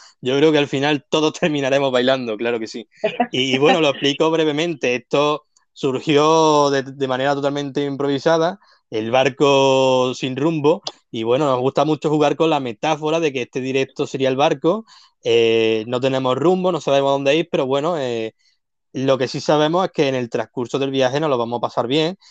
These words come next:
y invitamos aquí a la gente que participe con nosotros de forma de audio, que se enrole con nosotros, y formáis un pequeño, una pequeña comunidad, ¿no? De gente que, que se va apuntando al barco,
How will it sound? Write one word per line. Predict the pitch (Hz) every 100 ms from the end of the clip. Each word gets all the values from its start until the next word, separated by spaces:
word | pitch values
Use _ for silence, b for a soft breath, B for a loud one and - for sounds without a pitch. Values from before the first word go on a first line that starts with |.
| b _
y | 127 113 110
invitamos | 117 113 117 123 123
aquí | 127
a |
la | 127 120
gente | 156 156 147 160
que | 160
participe | 127 113 - 117 120 117
con | 113
nosotros | 104 - 151 143 147
de | 131
forma | 127 120 117
de | 107
audio, | 127 156 143 151 170 b _
que | - 117
se | -
enrole | 110 117 131 123
con | 117
nosotros, | 110 - 139 135 139
y | 127
formáis | 135 127 143
un | 147
pequeño, | - 147 151 156 - _ _ _ _
una | 139
pequeña | 147 147 160
comunidad, | 156 147 123 120 131 127
¿no? | 135
De | 113
gente | 135 127 143
que, | 139 131 123
que | 123
se | -
va | 117 120
apuntando | 120 117 113 113
al | 107
barco, | 208 170 175 175 180